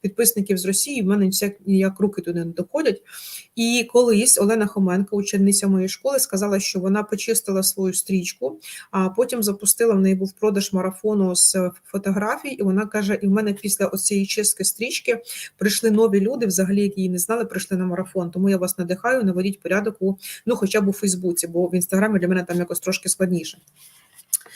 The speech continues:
Е, перегляньте знімки, заберіть в зайвий візуал. Якщо це Facebook, зробіть генеральне прибирання за три місяці. Е, якщо ж Instagram, то можна почати писати нову історію. Ну, тут таке, я, е,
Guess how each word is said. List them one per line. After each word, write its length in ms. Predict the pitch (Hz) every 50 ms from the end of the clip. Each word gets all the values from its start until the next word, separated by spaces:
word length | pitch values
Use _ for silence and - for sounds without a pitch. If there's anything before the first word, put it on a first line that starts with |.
| - - - - - - - - -
Е, 540 | 202 202 196 196 196 196 196 196 190 190 190 190
перегляньте 500 | 226 233 233 202 240 277 311 311 302 294
знімки, 580 | 262 240 240 247 240 233 220 202 190 196 175 170
заберіть 460 | 170 180 175 185 185 226 240 - -
в 160 | - 196 190
зайвий 320 | 185 208 226 233 214 220 208
візуал. 340 | 202 208 196 208 214 190 175
Якщо 240 | 165 170 - 254
це 140 | 262 - 240
Facebook, 460 | 226 - - 226 196 196 214 269 269
зробіть 340 | 247 - 190 202 202 233 196
генеральне 340 | 196 196 208 214 220 208 208
прибирання 480 | 196 196 196 180 196 208 240 247 220 202
за 140 | 185 196
три 200 | 196 - 190 202
місяці. 500 | 196 202 226 269 - - 262 254 - -
Е, 120 | 185 180 185 - _ - - - - - - - - - 190 185 180 180 180 180
якщо 300 | 196 202 202 - 247 240
ж 80 | 226
Instagram, 380 | 226 202 - 220 226 247 269 247
то 80 | - 196
можна 280 | 202 226 240 - 208
почати 360 | 196 - 190 - 220 214 - 196
писати 380 | 202 196 - 208 208 208 214
нову 240 | 214 226 226 240 240
історію. 500 | 226 220 - - - 277 320 285 233 208
Ну, 100 | 208 226
тут 200 | 226 - 254 -
таке, 280 | - 233 - 220 202 196
я, 360 | 190 202 202 202 202 202 202 - - - - - - - - - - - - - - - - - _ _ _ _ _ _ - 247
е, 420 | 254 247 240 240 233 226 220 202